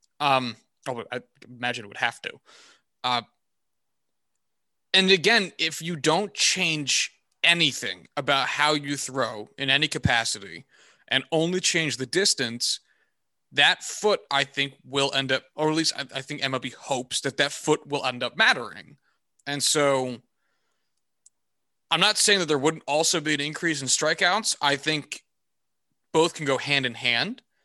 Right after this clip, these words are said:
as it will take a while for batters to also adjust to that additional foot.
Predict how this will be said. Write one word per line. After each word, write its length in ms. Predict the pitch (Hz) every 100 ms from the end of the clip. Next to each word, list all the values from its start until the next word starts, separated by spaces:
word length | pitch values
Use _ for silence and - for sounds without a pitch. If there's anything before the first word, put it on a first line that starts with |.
| _ _ _
as 160 | 135 131
it 80 | 135
will 120 | 131
take 200 | 143 131
a 60 |
while 280 | 120 127 127
for 140 | - 120
batters 380 | 117 123 131 -
to 80 |
also 380 | 143 127 131 131
adjust 400 | 123 127 123 -
to 60 | 135
that 220 | 123 -
additional 560 | 135 123 135 - 139 117
foot. 340 | - 127 139